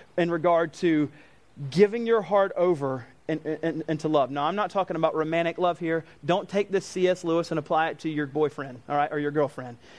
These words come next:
He's talking about ministry. This is what he says.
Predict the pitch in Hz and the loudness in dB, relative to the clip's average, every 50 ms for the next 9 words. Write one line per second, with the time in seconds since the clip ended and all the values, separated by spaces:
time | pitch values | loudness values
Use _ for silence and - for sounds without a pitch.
0 | - - - 185 185 233 220 196 208 190 175 180 175 180 175 185 175 160 147 - | -8 -4 -4 -2 2 2 2 2 2 2 2 2 2 2 -2 -2 -2 -2 -4 -8
1 | - 127 117 113 - - _ - - - - - 160 156 - 175 151 170 170 160 | -12 -12 -12 -12 -16 -20 _ -20 -20 -20 -8 -4 -4 -4 -4 -4 2 2 2 2
2 | 151 - - 147 131 117 113 - - | 2 0 0 0 0 0 -4 -10 -20